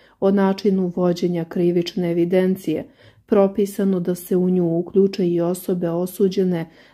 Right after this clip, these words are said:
za krivična dela od stranih sudova, i to crnogorski državljani, strani državljani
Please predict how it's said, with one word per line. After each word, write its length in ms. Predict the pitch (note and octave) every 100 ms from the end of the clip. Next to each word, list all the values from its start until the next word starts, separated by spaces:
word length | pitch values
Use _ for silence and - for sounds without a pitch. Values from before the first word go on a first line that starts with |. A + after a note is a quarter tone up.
| -
za 160 | G3
krivična 680 | F#3 A#3 G3 G3 G3 G3 F3+
dela 380 | E3+ F3+ F3 E3+
od 200 | E3 E3
stranih 720 | - - G3+ F#3 E3 D#3+ -
sudova, 600 | - F#3 F3 F3 F#3+ D#3+ - _ _ _ -
i 160 | G3+
to 160 | A#3 A#3
crnogorski 840 | A#3 G3+ F3+ F3 F3 F3 - G3
državljani, 800 | F#3+ F#3+ F#3+ F3+ F3 E3+ E3 - - _ _ _ _
strani 560 | - F#3+ F3+ F3+ F#3
državljani 840 | F#3 F#3+ F#3+ F3+ F3+ F#3 F3+ E3+